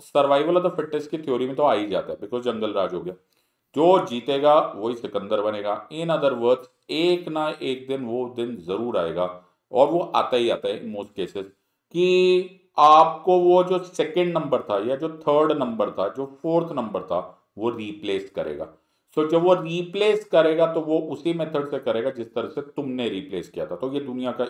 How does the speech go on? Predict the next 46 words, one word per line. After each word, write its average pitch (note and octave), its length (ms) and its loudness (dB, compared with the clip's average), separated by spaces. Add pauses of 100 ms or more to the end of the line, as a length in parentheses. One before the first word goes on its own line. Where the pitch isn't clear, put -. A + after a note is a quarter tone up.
इतिहास G2 500 -4
चलता F#2 260 -4
हुआ G2 300 0
आ F#2 40 0
रहा G2 120 0
है, G2 140 -10 (340)
चाहे A#2 200 4
तुम A2 240 -8
स्लेव F#2+ 340 -4
डायनेस्टी G2 480 -6
की F#2+ 140 -8
बात F#2+ 260 -4
करो, F#2+ 240 -2
चाहे G2 220 -4
इतने F#2 280 -8
एम्पायर्स G2+ 580 -2
आए, F#2 260 0 (220)
it, D#3 140 -4 (360)
कभी F3 220 -2
भी F#3+ 120 -2
कोई D#3 260 -2
एम्पायर्स A#2+ 560 -2 (140)
टिके A#2 280 -4
नहीं। D#2 140 -10 (420)
क्यों? D3+ 160 -4
Because - 880 -6 (220)
those B2+ 260 -4
who F2+ 240 -8
will G#2 400 -6
live D#3 180 -4
by A#2 160 0
the F#2+ 100 -10
sword F2 280 -4 (380)
will G2 260 -10
also G2 340 -6
die F2+ 200 -2
by F2 140 -6
the E2+ 100 -12
sword। - 280 -12
उनका B2 280 -2
अंत C3 320 -4
भी C#3 180 -6
वैसे G#2 280 -4
ही G2 80 -6
होना D#2 180 -8
है। D#2 80 -14